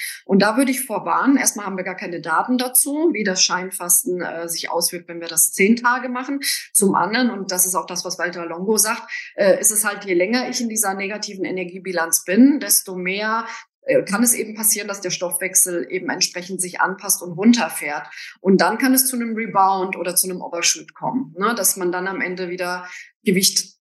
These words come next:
ja, zunimmt. Und, äh, das wollen wir ja nicht,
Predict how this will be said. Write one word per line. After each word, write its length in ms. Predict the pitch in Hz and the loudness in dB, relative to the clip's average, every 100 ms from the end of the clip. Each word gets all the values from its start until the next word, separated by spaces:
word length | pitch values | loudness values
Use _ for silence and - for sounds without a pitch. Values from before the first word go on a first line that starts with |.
| _ _ - - | _ _ -12 2
ja, 340 | 202 175 156 156 | 4 4 4 2
zunimmt. 680 | - 269 262 285 415 - - | 6 8 6 6 4 4 -2
Und, 320 | 214 220 214 | -2 0 2
äh, 260 | - 202 202 | 2 0 -2
das 220 | 202 - | -2 -2
wollen 180 | 196 208 | -2 -4
wir 80 | 196 | -2
ja 120 | 185 | -2
nicht, 260 | 190 190 | -2 -4